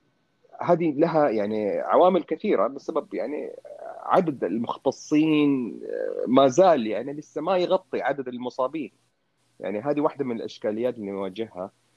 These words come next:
آه، ولكن ال-، ال-، اللي أنا بعمله، آه، إنه مثلا أنا لما أعطي مواعيد قريبة، يعني أنا ما أعطي ال-، المواعيد القريبة إلا لي مثلا هدف معين. مثلا لو أحد بدأ معايا مثلا جاي بموعد رسمي،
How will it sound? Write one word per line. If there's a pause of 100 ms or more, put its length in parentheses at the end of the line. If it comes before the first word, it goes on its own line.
(340)
آه،
ولكن (120)
ال-،
ال-،
اللي
أنا
بعمله، (180)
آه، (160)
إنه
مثلا
أنا
لما
أعطي
مواعيد
قريبة،
يعني
أنا
ما
أعطي
ال-،
المواعيد
القريبة
إلا (340)
لي
مثلا
هدف
معين.
مثلا
لو
أحد
بدأ
معايا
مثلا
جاي
بموعد
رسمي،